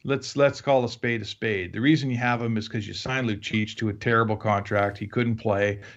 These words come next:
You, they miraculously moved him to Calgary and got James Neal, and Calgary had signed Neal to a contract, and they didn't think he could play.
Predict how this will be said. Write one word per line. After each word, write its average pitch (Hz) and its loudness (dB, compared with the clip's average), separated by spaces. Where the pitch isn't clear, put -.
You, 117 -6
they 120 2
miraculously 120 2
moved 113 -2
him 110 0
to 104 -4
Calgary 117 0
and 107 -2
got 113 0
James 120 0
Neal, 120 0
and 113 -2
Calgary 139 2
had 135 0
signed 147 -2
Neal 151 2
to 123 -6
a 110 -4
contract, 120 0
and 123 -2
they 135 0
didn't 143 -2
think 143 -2
he 147 4
could 104 -6
play. 82 -8